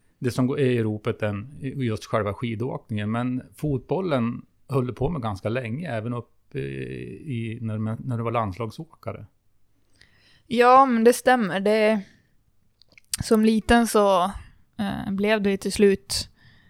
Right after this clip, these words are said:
Speaker 2: ja, men som jag sa, jag provade på mycket olika idrotter, men till slut så blev det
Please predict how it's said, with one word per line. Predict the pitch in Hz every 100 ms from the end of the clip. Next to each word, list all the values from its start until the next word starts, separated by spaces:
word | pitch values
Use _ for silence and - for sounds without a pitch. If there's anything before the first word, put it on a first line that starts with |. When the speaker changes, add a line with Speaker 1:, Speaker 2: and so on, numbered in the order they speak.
| _ _ -
Speaker 2:
ja, | 214
men | 196
som | 196
jag | 196 190
sa, |
jag | 196 185
provade | - 208 190
på | 208
mycket | 202 185 208 -
olika | 202 202 202
idrotter, | 196 196 214 - 202
men | 190 190 196 190 185
till | - 202
slut | 220 214
så | 202
blev | 196 196
det | 185 190